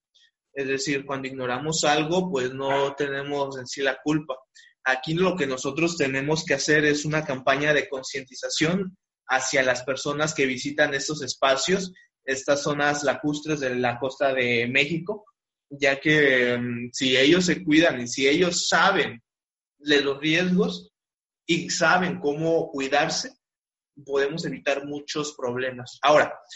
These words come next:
la mayoría de los accidentes que ocurren en, en diferentes espacios es por desconocimiento, la, la verdad, más que negligencia, por desconocimiento de, de, de, de cómo convivir adecuadamente con los cocodrilos.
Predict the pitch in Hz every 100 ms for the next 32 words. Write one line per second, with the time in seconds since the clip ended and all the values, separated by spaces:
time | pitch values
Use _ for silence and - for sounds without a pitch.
0 | - _ _ _ _ _ _ 147 143 139
1 | 139 147 185 190 165 - 135 135 143 -
2 | 175 170 160 - - 131 - 147 147 165
3 | 143 127 123 120 120 120 117 117 123 131
4 | 127 131 127 135 147 139 - 139 135 156
5 | 160 135 131 - 147 135 131 123 - _
6 | _ _ _ _ _ _ - 139 - 131
7 | 120 123 120 156 147 135 127 123 117 123
8 | 117 120 127 135 139 - 156 143 123 123
9 | 131 135 160 135 123 - 131 123 131 127
10 | 127 160 147 123 120 120 120 117 120 95
11 | 135 127 120 120 120 135 147 156 160 147
12 | 127 127 139 139 - 120 120 135 131 131
13 | - - - - - - 123 139 139 -